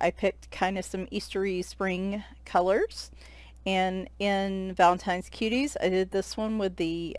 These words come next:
I guess these are macaroons. Is that what they're called? Um, I picked that yellow to kind of add to it. Usually it's not enough colors for me.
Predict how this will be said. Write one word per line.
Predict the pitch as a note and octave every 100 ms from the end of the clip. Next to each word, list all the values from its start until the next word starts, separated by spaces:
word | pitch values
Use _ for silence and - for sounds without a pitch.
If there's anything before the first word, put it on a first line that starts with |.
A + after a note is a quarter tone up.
| -
I |
guess | E3+ F3
these | - F#3+
are | F3+
macaroons. | F3 F3+ - G#3 G#3+ G#3 - - - -
Is | G3+
that | F3
what | - -
they're | F3
called? | G3+ F#3 F#3 F#3 - - - - - - -
Um, | F3+ F3+ E3+ E3 D#3 E3 - -
I | -
picked | D4+ E4
that | A#3+ E3+
yellow | E3+ F3+ F3 F#3
to | F#3
kind | - E3 D#3+
of | -
add | C#3+ C#3+ D#3 -
to | G3 F3+
it. | F3 - - - - - - - -
Usually | F#3+ F3+ G3 F#3+ F3+ -
it's | G3 -
not | G3+ F3
enough | E3+ -
colors | - G3 F#3 F3+
for | - -
me. | F#3+ F3+ F#3+ F#3+